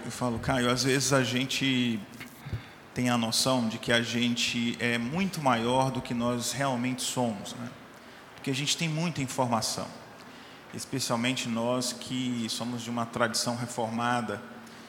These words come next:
e a gente, enfim, tem muito acesso à informação. E às vezes a gente confunde isso com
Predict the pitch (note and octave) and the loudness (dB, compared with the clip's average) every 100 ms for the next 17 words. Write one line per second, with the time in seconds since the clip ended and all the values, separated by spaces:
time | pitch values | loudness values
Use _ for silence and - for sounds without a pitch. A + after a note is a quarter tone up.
0 | - - - - A2+ A2+ A2 A#2+ - B2 | -18 -18 -14 -6 -4 -2 -4 -4 -2 -2
1 | A#2+ A#2 A2+ A2 G#2 - - - - - | -2 -2 -2 -4 -6 -10 -16 -18 -18 -18
2 | - - - - - F3+ A2+ C3+ B2+ C3 | -18 -18 -18 -8 -2 -2 0 -2 0 -2
3 | C#3+ E3 D#3 B2+ - C3 B2+ A#2 - A2 | 0 0 4 4 6 4 4 0 0 0
4 | A2+ - - G#2+ - - - - - - | 0 0 -2 -2 -6 -12 -12 -14 -14 -16
5 | - - - - - - - - - C#3+ | -18 -18 -18 -16 -16 -16 -16 -16 -12 -2
6 | C#3 C3 D3+ D3 C3 D#3 - E3+ E3 D3+ | 0 2 2 2 2 0 0 0 0 -2
7 | - F#3 G#3 F#3+ C3 A#2+ C3 C#3+ B2 - | 0 2 4 2 2 2 4 4 2 0
8 | G#2+ G#2 G2 - - - - - - - | -2 -6 -8 -16 -16 -18 -18 -18 -18 -18
9 | - - - C#3 C3+ C#3 C#3 C#3 C#3 | -18 -18 -8 0 2 4 4 2 0